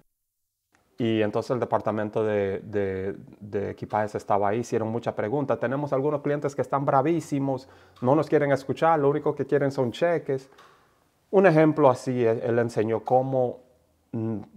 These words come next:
cómo quitar, cómo bajar a esa persona de donde estaba hasta un punto tranquilo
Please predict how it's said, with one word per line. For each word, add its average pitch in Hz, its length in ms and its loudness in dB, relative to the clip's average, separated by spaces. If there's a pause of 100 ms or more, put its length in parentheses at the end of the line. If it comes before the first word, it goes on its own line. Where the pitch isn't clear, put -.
(160)
cómo 156 240 -4
quitar, 135 400 0
cómo 135 220 0
bajar 127 180 2
a 135 60 4
esa 123 180 -4
persona 104 480 0
de 98 80 0
donde 98 200 -4
estaba 156 360 -6
hasta 135 160 -4
un 120 140 -2
punto 127 320 -4
tranquilo 135 680 -4